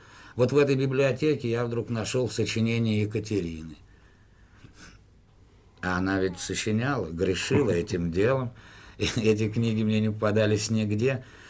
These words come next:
А я вот наткнулся на это. А, например, есть такой,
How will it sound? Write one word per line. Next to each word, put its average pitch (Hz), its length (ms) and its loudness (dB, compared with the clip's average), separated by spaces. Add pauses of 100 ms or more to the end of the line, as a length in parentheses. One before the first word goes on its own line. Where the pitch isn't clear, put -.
(460)
А 101 140 0
я 123 160 4
вот 113 220 2
наткнулся 95 880 -2
на 95 180 0
это. 90 420 -4
А, 104 420 -2
например, 120 420 2
есть 120 320 0
такой, 117 420 2